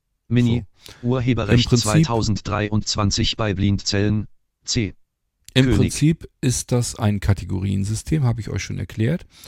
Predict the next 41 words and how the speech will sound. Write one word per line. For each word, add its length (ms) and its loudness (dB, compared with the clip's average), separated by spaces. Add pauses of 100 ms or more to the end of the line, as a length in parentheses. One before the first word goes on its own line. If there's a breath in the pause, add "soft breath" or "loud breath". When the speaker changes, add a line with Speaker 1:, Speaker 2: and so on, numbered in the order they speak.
(100 loud breath)
Speaker 2:
Und 180 -4
wir 140 6
beginnen 520 4
immer 360 0
in 180 2
der 160 2
Auswahl 440 0
einer 220 -2
Kategorie. 640 0
Also 180 -4
es 120 -6
ist 60 -12
ein, 160 -6
Speaker 1:
Virtuelle 160 0
Speaker 2:
sozusagen 340 2
Speaker 1:
Com-, 120 -2
Speaker 2:
eines 240 0
Speaker 1:
Windows, 180 8
Speaker 2:
Themas, 260 4
wenn 20 4
ihr 120 2
so, 60 -2
Speaker 1:
Microsoft 280 2
Speaker 2:
einer 160 6
Speaker 1:
Windows 320 6
Speaker 2:
Gruppe. 120 8
Speaker 1:
sieben, 160 4
Windows 420 0
Computer. 600 -2 (360)
Speaker 2:
Hier 140 0
sind 200 2
wir 80 -4
in 180 0
Windows 360 4
Computer 260 -4
Speaker 1:
Erweitert. 540 -2
Speaker 2:
drin. 80 -18 (300 loud breath)
Wir 100 6
haben 100 6
noch 140 2
mehr. 440 2